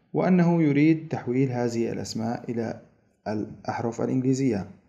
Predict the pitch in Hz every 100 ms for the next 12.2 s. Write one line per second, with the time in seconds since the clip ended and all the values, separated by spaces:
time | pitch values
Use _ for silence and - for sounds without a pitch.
0 | _ 110 104 104 107 113 113 113 127 117
1 | 110 110 117 107 104 113 123 120 160 175
2 | - - - _ 147 135 117 117 135 120
3 | 104 113 113 110 - 113 117 123 101 98
4 | 107 110 113 117 175 165 165 156 143 107
5 | 104 104 120 113 117 127 113 113 117 120
6 | 120 123 123 170 190 220 - - - -
7 | _ _ _ 165 165 185 180 139 131 135
8 | 139 143 131 120 117 139 123 123 135 -
9 | 139 139 135 139 139 131 113 117 123 127
10 | 131 120 127 127 151 147 147 131 127 117
11 | 120 120 113 110 113 117 131 131 160 139
12 | 110 95